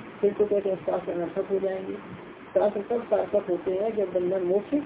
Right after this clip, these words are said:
सत्य हो, बंधन हो तब बंधन की निवृत्ति का उपाय कौन बताएगा? शास्त्र। और जब शास्त्र,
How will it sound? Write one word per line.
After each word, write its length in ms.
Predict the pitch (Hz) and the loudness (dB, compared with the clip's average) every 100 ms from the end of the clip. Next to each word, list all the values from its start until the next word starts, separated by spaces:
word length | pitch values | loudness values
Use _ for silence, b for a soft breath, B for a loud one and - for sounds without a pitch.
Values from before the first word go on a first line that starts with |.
| - - - | -4 -6 0
सत्य 280 | 190 - 202 | 2 6 6
हो, 180 | 226 262 262 - 170 | 6 2 -2 -8 0
बंधन 400 | 175 175 196 165 | 2 4 4 6
हो 160 | 180 254 - - - - | 10 10 10 0 -10 -2
तब 160 | 190 | -2
बंधन 320 | 185 185 190 196 | 0 0 0 0
की 140 | 196 | -2
निवृत्ति 400 | 185 180 175 202 | -2 -2 -4 -2
का 120 | 196 | 2
उपाय 320 | 185 180 185 180 | 2 2 0 0
कौन 200 | 202 226 | 0 0
बताएगा? 380 | 202 160 147 156 | 0 2 0 0
शास्त्र। 420 | 196 202 175 170 - - - - | 0 -2 -4 -6 -8 -14 -16 -12
और 140 | - 180 | -2 2
जब 200 | 185 - | 2 0
शास्त्र, 720 | 214 202 208 - 233 247 | 0 2 0 -2 -2 0